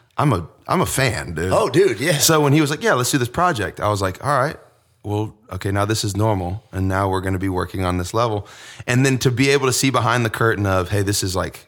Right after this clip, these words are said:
Speaker 1: somebody I'm super stoked to listen to as a consumer. This guy's professional, like, as, as a professional working on my project," to watch somebody like that work was just astounding 'cause he's such, like, a normal guy.
Speaker 2: Oh, yeah.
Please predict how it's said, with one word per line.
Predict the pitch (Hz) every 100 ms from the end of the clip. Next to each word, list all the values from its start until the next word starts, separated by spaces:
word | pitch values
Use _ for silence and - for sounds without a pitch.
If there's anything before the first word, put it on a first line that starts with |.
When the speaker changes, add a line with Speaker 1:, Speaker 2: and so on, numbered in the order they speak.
| _
Speaker 1:
somebody | - 107 95 92 87
I'm | 87 82
super | - 117 95
stoked | 90 - 104 95
to | 95
listen | 92 107 113 101
to | 95
as | 87
a |
consumer. | 82 82 - 190 196 87 80 - - -
This | 110
guy's | 101 101 -
professional, | 101 - 110 - 104 95
like, | 92
as, | - 95
as | - 95
a | 90
professional | - 92 101 98 92
working | 87 90 95 87
on | 85 85
my | 76
project," | - 113 113 76 76 - - - - - _ -
to | 107
watch | 101 107 -
somebody | - 104 98
like | 90
that | 87 76
work | 90 98 85 69
was | 85 90
just | - 95 - - _ _ _ -
astounding | 90 - 135 139 95
'cause | 113 104
he's | 107
such, | - 131 -
like, | 101
a | 92
normal | 92 87 78
guy. | 73 - - -
Speaker 2:
Oh, | 117
yeah. | 110 110